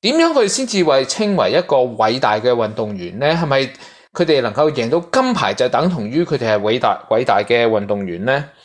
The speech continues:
其實唔係嘅。當一個運動員佢哋參賽嘅時候，如果佢哋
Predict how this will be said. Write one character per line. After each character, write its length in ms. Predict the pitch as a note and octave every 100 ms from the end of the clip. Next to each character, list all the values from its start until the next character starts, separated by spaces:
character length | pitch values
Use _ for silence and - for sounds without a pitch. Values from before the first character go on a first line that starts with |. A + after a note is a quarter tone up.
| - - -
其 120 | E3
實 100 | D#3 B2+
唔 120 | A2+
係 240 | A#2+ A#2
嘅。 140 | A#2 - - _ - -
當 220 | C4 C#4
一 100 | C#4+
個 460 | C#4 G3+ F#3+ F#3+ F#3+ F#3+ -
運 180 | E3+ E3
動 200 | E3 D#3
員 320 | B2+ A2+ A#2
佢 160 | A#2+ E3+
哋 260 | D#3+ D3+ D3
參 420 | - A3 G#3+ G#3+
賽 160 | - E3
嘅 220 | D3 C#3
時 260 | C3 - -
候， 260 | A#2+ A#2 - - - -
如 160 | C3+
果 280 | C3+ E3+ B3
佢 140 | B3 E3+
哋 160 | C#3+